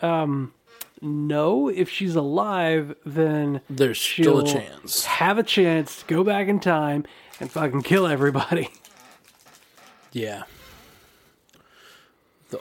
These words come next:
Speaker 2: old, old man's a bit of a pessimist. <laughs>
Speaker 1: He really is. He's a bit of a downer, and, you know, it may just be his old age in the, in the apocalypse, but, like, he could stand to be a little more positive.
Speaker 2: But he's probably been the same in every loop, so.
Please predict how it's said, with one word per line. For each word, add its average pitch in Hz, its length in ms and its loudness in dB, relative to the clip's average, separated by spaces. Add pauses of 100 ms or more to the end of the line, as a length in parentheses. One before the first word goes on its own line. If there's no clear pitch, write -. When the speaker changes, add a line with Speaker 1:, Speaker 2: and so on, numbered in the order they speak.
Speaker 2:
old, 151 300 -6
old 143 180 -8
man's 139 380 -4
a 135 80 -6
bit 131 160 0
of 139 80 -2
a 135 40 -8
pessimist. 135 680 -4 (500)
<laughs> 247 100 2 (400)
Speaker 1:
He 294 120 4
really 277 380 6
is. 135 380 2 (200)
He's 190 100 -12
a 196 40 -10
bit 247 160 4
of 214 80 2
a - 20 -6
downer, 160 520 2
and, 147 400 -2 (540)
you 190 140 2
know, 170 80 0
it 185 100 0
may 214 160 4
just 190 200 -2
be 190 120 4
his 170 220 2
old 165 220 4
age 156 340 4
in 147 160 4
the, 143 240 0
in 156 140 2
the 151 80 6
apocalypse, 143 680 0
but, 160 200 0
like, 160 200 -2
he 220 100 -4
could 202 220 -8
stand 202 440 0
to - 60 -6
be 170 120 2
a 170 80 4
little 160 240 4
more 151 180 0
positive. 127 720 -6 (280)
Speaker 2:
But 143 120 -2
he's 139 140 0
probably 156 320 2
been 131 240 0
the 113 80 -6
same 131 640 -4 (320)
in 131 80 -4
every 123 240 -2
loop, 113 420 -6
so. 113 300 -8